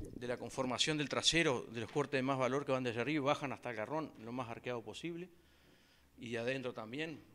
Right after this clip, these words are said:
la, la carne de adentro, del lado de adentro, patas separadas y de buen volumen de trasero, frente al delantero, cabeza chica. Y una cosa que es bien interesante <clears throat> es que esta parte, lo que viene a ser el hombro,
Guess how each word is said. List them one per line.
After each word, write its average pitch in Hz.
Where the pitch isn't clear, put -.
la, 110
la 104
carne 123
de 110
adentro, 127
del 113
lado 120
de 120
adentro, 127
patas 120
separadas 113
y -
de 104
buen 131
volumen 120
de 117
trasero, 156
frente 139
al 117
delantero, 107
cabeza 113
chica. 208
Y 180
una 196
cosa 190
que -
es 135
bien 175
interesante 180
<clears throat> 175
es 151
que 156
esta -
parte, 170
lo 113
que 123
viene 147
a 143
ser 160
el 156
hombro, 180